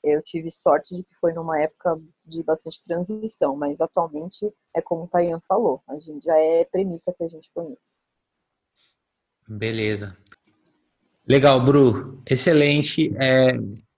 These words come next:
Speaker 2: eu não poderia concordar mais com, com a tendência do, <laughs> do, do Scrum Master.
Speaker 1: Uhum.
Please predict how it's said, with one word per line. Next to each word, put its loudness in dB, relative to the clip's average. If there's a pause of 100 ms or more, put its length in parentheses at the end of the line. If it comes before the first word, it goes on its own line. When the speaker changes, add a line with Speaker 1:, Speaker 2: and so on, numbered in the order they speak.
(280)
Speaker 2:
eu 0
não 4
poderia 4
concordar 2
mais 2
com, 2
com 0
a 2
tendência 0
do, 0
<laughs> -6
do, -4
do 4
Scrum -2
Master. 2
Speaker 1:
Uhum. -20